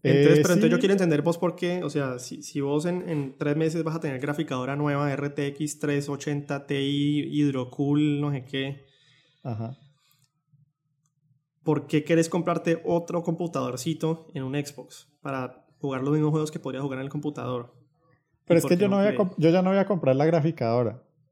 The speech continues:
Speaker 1: Hoy, pero dentro ma-, dentro de tres meses,
Speaker 2: No,
Speaker 1: seguramente.
Speaker 2: imp-, i-, improbable, la verdad.
Speaker 1: ¿Por qué?
Speaker 2: Llevo con mi gra-, lle-, llevo con mi, pues, ¿pa' qué?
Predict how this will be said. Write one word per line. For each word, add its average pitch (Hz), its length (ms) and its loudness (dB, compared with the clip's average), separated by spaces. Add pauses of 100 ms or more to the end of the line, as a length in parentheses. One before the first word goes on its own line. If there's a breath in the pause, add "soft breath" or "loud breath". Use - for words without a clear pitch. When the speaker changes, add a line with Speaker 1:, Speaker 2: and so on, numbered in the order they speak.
(720)
Speaker 1:
Hoy, 143 500 0
pero 131 140 -8
dentro 127 220 -8
ma-, 123 140 -10
dentro 127 360 -12
de 127 40 -8
tres 131 220 -8
meses, 156 300 0
Speaker 2:
No, 185 60 0
Speaker 1:
seguramente. 185 560 0
Speaker 2:
imp-, 160 240 2 (120)
i-, 185 320 -4
improbable, 143 640 4
la 113 160 -2
verdad. 107 280 -4
Speaker 1:
¿Por 127 200 -8
qué? 147 180 0
Speaker 2:
Llevo 147 240 6
con 170 160 2
mi 170 80 0
gra-, 165 200 2
lle-, 147 200 -2
llevo 139 240 0
con 170 140 -4
mi, 170 80 -4
pues, 165 260 0
¿pa' - 160 -2
qué? 170 400 0